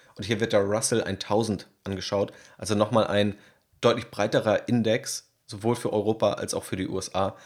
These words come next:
als die M S C I-Varianten. Das nur, warum auch mal Zahlen leicht unterschiedlich sein können, eben je nachdem, wie man genau diese Methodik definiert.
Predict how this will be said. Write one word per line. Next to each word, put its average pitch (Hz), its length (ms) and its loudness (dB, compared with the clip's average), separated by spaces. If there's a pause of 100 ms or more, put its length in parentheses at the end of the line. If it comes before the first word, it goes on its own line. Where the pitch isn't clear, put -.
(300)
als 98 220 0
die - 160 -2
M 98 100 0
S 92 120 -2
C - 140 -6
I-Varianten. 78 680 -8 (180)
Das - 180 4
nur, 117 220 6
warum 101 180 6
auch 95 120 2
mal 98 180 0
Zahlen 98 240 -2
leicht 92 220 0
unterschiedlich 92 440 -8
sein 85 200 -6
können, 92 240 -4
eben - 160 -4
je 101 100 4
nachdem, 92 400 0 (460)
wie 113 340 0 (220)
man 98 200 0
genau 87 220 0
diese 92 180 -4
Methodik 87 440 -4
definiert. - 420 -12